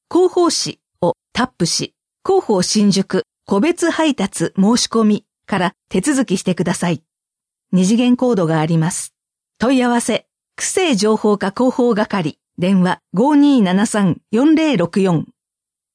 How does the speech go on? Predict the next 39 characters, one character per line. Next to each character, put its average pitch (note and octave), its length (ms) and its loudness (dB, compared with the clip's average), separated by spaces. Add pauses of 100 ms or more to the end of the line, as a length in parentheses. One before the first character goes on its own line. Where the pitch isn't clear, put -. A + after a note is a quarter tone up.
(520)
十 A#3+ 280 2
二、 A#3 260 0 (520)
三 F#4 280 0
月 D4 260 0
は F3 180 0 (160)
二 C4+ 180 4
十 C4 280 0
二 E3+ 160 4
日、 F3+ 420 0 (400)
第 B3+ 220 0
四 D4+ 180 2
日 C4+ 280 2
曜 C4 180 0
日 F#3+ 100 2
の F3 220 0 (140)
区 - 100 0
役 E4+ 220 0
所 G#3+ 160 0
本 A#3 240 2
庁 - 180 0
舎 - 320 -4
窓 G3 260 0
口 - 240 -2
開 G3 200 -2
設。 E3 340 -4 (840)
開 C#4 160 -2
設 C#4 260 -8
時 B3 140 -6
間、 D#3+ 240 -6 (240)
午 D4 120 -2
前 D#4+ 220 -2
九 - 140 -4
時 A#3+ 140 -4
か F#3+ 100 -6
ら D#3+ 160 -4
午 G#3+ 140 -2
後 G3 120 0
五 D#3 140 -4
時。 E3 200 -10